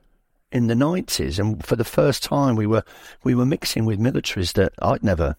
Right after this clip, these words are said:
mixed with before. And, uh, you know, I remember going up to that, um, you know, Soviet equipment for the first time, and it was,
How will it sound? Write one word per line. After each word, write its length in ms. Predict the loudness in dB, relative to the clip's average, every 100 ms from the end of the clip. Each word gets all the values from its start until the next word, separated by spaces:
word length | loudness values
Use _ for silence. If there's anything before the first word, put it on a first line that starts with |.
| -4
mixed 260 | -4 -2
with 140 | -4 -2
before. 400 | -4 0 0 2
And, 100 | 2
uh, 80 | 0
you 100 | 0
know, 200 | 0 2
I 80 | 2
remember 420 | 2 2 2 0 -2 -16 -20 -20 _
going 300 | -4 0 2
up 100 | 0
to 160 | -2 -2
that, 240 | 0 0
um, 720 | 0 2 2 2 2 2 0 -4 -16 -20 _ -20 _ _ _ -4
you 80 |
know, 160 | -2 0
Soviet 440 | -2 -4 -2 -2
equipment 380 | 0 -2 0 -2
for 80 | 0
the 80 | -2
first 380 | 2 2 2 -2
time, 320 | 0 2 2
and 100 | 0
it 100 | 0
was, 260 | 0 -2